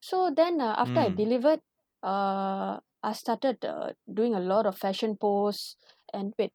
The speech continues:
Speaker 1: two thousand and fourteen, I was still in the eye hospital, uh, Tun Hussein
Speaker 2: Mm.
Speaker 1: Onn, uh, National Eye Hospital. But there we
Speaker 2: Yeah.
Speaker 1: need to wear lab coat.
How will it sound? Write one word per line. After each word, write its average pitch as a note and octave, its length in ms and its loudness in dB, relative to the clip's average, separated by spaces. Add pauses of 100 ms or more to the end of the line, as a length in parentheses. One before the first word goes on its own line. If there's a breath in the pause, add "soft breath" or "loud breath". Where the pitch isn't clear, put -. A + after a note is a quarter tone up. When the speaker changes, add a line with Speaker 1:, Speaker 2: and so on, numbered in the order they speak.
Speaker 1:
two E4+ 140 -4
thousand C4+ 380 2
and F3 200 -6
fourteen, D#4 840 -2 (100)
I G3+ 300 -2
was F#3+ 200 -2
still C#4 240 2
in F#3 140 0
the F3 160 0
eye G#3 160 4
hospital, G3 540 -4 (1000)
uh, G3 360 -4
Tun A#3 140 4
Hussein - 220 0
Speaker 2:
Mm. - 40 2
Speaker 1:
Onn, G3+ 260 -2
uh, - 140 -6
National G3 380 -4
Eye G3+ 120 2
Hospital. G#3 480 -4 (560 loud breath)
But A3+ 280 2
there D#4 220 6
we - 20 4
Speaker 2:
Yeah. F#3+ 100 2
Speaker 1:
need B3 200 0
to F3+ 60 -2
wear C4+ 220 6
lab G3 260 4
coat. G3 140 2